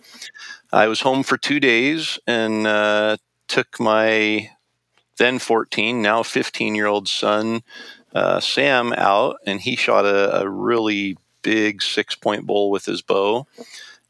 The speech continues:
And he had forgot game bags, so I made him hike back to the truck and get the game bags. And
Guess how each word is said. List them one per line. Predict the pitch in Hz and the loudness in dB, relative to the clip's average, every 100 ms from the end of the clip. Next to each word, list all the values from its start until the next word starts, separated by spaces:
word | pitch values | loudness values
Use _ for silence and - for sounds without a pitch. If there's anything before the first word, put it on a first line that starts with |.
| _ | _
And | 95 98 98 98 98 98 | 0 2 2 2 0 -4
he | - 117 | -2 -2
had | 110 | -2
forgot | 113 110 113 | 2 2 2
game | 104 120 110 | 2 0 2
bags, | 101 113 113 | 2 2 0
so | 107 | 0
I | |
made | 107 104 | 0 0
him | 117 120 | -2 0
hike | 107 98 | 0 2
back | - 107 - | 2 2 0
to | |
the | 90 | -6
truck | - 120 117 | -2 0 0
and | 104 | -2
get | 107 - | -2 -2
the | |
game | 92 120 156 | 0 0 2
bags. | 104 98 110 117 104 | 2 4 2 0 -6
And | 98 98 | -6 -6